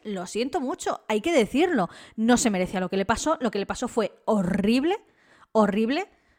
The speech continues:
pero es que era un cerdo, sinceramente. Y basta ya de ponerlo de santo. Me cabría muchísimo, muchísimo.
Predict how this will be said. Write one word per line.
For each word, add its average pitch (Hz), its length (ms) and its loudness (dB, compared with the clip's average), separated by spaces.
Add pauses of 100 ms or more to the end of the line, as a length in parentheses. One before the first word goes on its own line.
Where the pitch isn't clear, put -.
(140)
pero 214 160 0
es - 140 -2
que 233 180 4
era 254 140 8
un 320 80 2
cerdo, 214 560 0
sinceramente. 196 1000 -2
Y 233 140 -4
basta 208 320 -4
ya 233 140 2
de 311 100 -2
ponerlo 233 480 0
de 170 240 -8
santo. - 640 -8
Me - 80 -20
cabría 226 340 -2
muchísimo, 214 680 -2
muchísimo. 196 640 -4